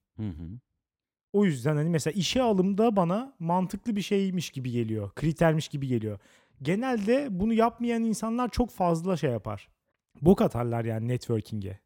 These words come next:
Speaker 1: Evet.
Speaker 2: Böyle hak edilmeyen bir şeyin alınması falan gibi. Ben de mesela hiç networking yapmam da yapamadığım için yani. <laughs> Beceremem ben zaten. Ya öyle bir yeteneğim yok ama olanlara da bir şey demiyorum. Onlara,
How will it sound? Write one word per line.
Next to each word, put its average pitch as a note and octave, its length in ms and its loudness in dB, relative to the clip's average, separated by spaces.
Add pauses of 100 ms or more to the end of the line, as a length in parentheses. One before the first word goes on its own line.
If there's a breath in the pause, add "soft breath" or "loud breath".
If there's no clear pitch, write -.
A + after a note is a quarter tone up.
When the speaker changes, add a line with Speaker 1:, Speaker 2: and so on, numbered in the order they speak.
(140)
Speaker 1:
Evet. F#2 300 -6
Speaker 2:
Böyle C#3 340 0
hak C#3 280 0
edilmeyen F#3+ 460 0
bir D#3+ 60 -2
şeyin F#3+ 240 2
alınması F3+ 440 0
falan F3 300 0
gibi. C3+ 160 0 (260 soft breath)
Ben B3 180 0
de A#3+ 40 2
mesela C#3 260 0
hiç C3 120 -4
networking C#3 540 -2
yapmam G3+ 260 -2
da A#3+ 60 2
yapamadığım D#3+ 540 4
için G#2+ 220 -10
yani. G2+ 240 -8 (100)
<laughs> - 120 4
Beceremem E3 560 4
ben B2 140 4
zaten. A#2+ 360 -8 (680 soft breath)
Ya E3 140 -4
öyle G#3+ 260 6
bir B3+ 80 0
yeteneğim G#3 520 4
yok C4+ 160 2
ama C4+ 280 4
olanlara A#3 500 2
da A#3+ 80 0
bir F#3 60 -2
şey A3+ 180 -2
demiyorum. E3 380 2
Onlara, F3+ 380 -2